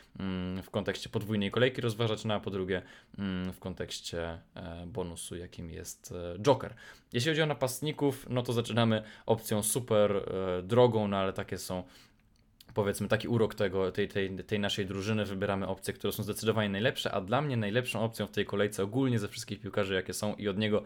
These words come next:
akurat ten skład zacząłem układać, jest Exposito. Dla większości za drogi, ale jeśli ktoś ma go w składzie, a ma go w sumie jedna czwarta menedżerów, więc być może nie dla wszystkich jest za drogi, no to zdecydowanie są podstawy, żeby go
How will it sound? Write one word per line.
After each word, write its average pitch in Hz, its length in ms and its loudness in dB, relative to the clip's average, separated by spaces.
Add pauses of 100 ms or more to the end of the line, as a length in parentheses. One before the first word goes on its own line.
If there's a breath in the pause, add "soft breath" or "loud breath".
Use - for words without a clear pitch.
(260 loud breath)
akurat 101 420 0
ten 101 320 0
skład 95 380 -2
zacząłem 92 520 -2
układać, 101 460 0
jest - 300 -8
Exposito. 113 680 0 (300 loud breath)
Dla 139 140 6
większości 123 720 0
za 101 160 2
drogi, 107 500 2 (320)
ale 220 200 4
jeśli 208 200 -4
ktoś - 200 -4
ma 131 120 4
go 104 80 2
w - 40 -2
składzie, 92 540 2
a 101 80 2
ma 104 160 -2
go 110 100 6
w - 60 -6
sumie 101 200 -2
jedna 101 200 2
czwarta 101 320 0
menedżerów, 98 520 2
więc 98 160 -4
być 95 180 -6
może 98 260 -2 (220 loud breath)
nie 131 120 6
dla 110 100 6
wszystkich 101 380 -6
jest 98 140 -2
za 92 80 -6
drogi, 110 280 4
no 98 60 -2
to 104 120 -10
zdecydowanie 110 520 2
są 87 180 -6
podstawy, 92 440 -2
żeby 92 300 -4
go 90 260 -2